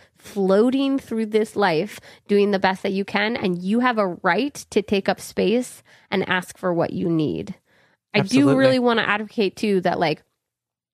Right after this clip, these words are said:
Speaker 1: with alcoholics and with people who yell and don't, and are not safe, like I said earlier, to have,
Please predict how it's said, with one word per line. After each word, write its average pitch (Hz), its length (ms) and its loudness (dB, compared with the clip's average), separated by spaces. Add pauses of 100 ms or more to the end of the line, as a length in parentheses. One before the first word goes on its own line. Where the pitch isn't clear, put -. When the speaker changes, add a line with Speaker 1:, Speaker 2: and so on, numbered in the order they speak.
(160)
Speaker 1:
with 202 180 2 (960)
alcoholics 208 640 0
and 196 160 -2
with 180 160 -4
people 214 340 -2
who 190 280 0
yell 185 720 0
and 175 300 -4 (200)
don't, 180 320 0 (240)
and 180 160 -2
are 175 80 0
not 170 340 -4
safe, - 560 -2
like 185 200 0
I 175 60 0
said 180 180 0
earlier, 185 440 0 (280)
to 226 80 2
have, 185 380 -2